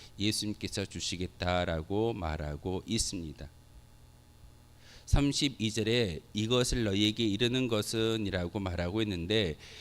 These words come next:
이것 앞에 어찌 보면은 예수님께서 이 모든 것들을 너희에게 주기 위해서 삼 년의 공생애를 함께 보내었지만 결국은 "이제 비로소 너희가 깨달아 알고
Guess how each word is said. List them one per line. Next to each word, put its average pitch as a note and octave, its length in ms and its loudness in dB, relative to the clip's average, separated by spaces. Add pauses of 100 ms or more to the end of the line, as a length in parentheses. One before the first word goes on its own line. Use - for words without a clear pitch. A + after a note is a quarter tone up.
(220)
이것 A#2+ 380 0
앞에 F2 460 -2 (640)
어찌 F#2 220 -4
보면은 G2 800 0 (1120)
예수님께서 A#2 680 0
이 C#3 160 2
모든 B2+ 340 0
것들을 A#2 880 0
너희에게 G#2 460 2
주기 F#2+ 400 -4
위해서 F2 680 -2 (220)
삼 B2 260 -2
년의 B2+ 220 0
공생애를 G2 480 -4
함께 A2 300 -4
보내었지만 F2+ 1000 -4 (160)
결국은 A2+ 580 -2 (480)
"이제 B2+ 640 2 (380)
비로소 G#2+ 540 0
너희가 G2 340 -2
깨달아 A2 400 -2
알고 F#2+ 640 -2